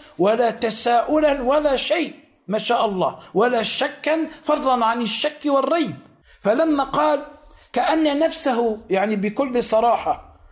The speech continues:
يعني لما قال: "فقلت له في نفسي شيء هكذا من القدر، فحدثني بشيء لعل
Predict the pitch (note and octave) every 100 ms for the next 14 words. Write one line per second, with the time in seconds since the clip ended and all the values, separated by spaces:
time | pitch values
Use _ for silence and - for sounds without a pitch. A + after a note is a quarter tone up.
0 | - - D#3+ F#3 F#3 G3+ G#3+ G#3+ C#4 C4+
1 | C4+ - - _ - G#3 D4 - B3+ B3
2 | A#3 B3+ B3 A#3+ D4 D4 C#4 B3 - C#4+
3 | C4 - - - - F#3+ F3+ C4 A#3 D3
4 | - - - - - - E3+ G#3+ G3 F#3+
5 | C#4 G3+ - - - - - - - -
6 | - B3 G#3+ E4+ D4 A#3 A3 - C#4 C4+
7 | B3 A3 F3 - - - - - F#3+ A#3+
8 | A#3+ D#4 D4+ B3 F#3